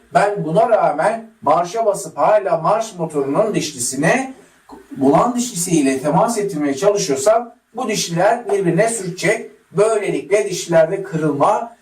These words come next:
e, yanma meydana gelecek arkadaşlar. Özellikle büyük olan dişli, küçük olan dişli de tahribata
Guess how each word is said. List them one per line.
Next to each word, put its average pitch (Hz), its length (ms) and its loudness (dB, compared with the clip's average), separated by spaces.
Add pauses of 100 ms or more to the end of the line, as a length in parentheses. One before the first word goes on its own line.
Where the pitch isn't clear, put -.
(440)
e, - 80 2 (100)
yanma 165 680 0
meydana 147 360 -2
gelecek 127 360 0
arkadaşlar. 120 840 2
Özellikle 175 500 -2
büyük 190 240 -6
olan 151 280 4
dişli, 131 240 -6
küçük 170 240 -4
olan 151 280 4
dişli 127 260 0
de 214 180 4
tahribata 160 800 2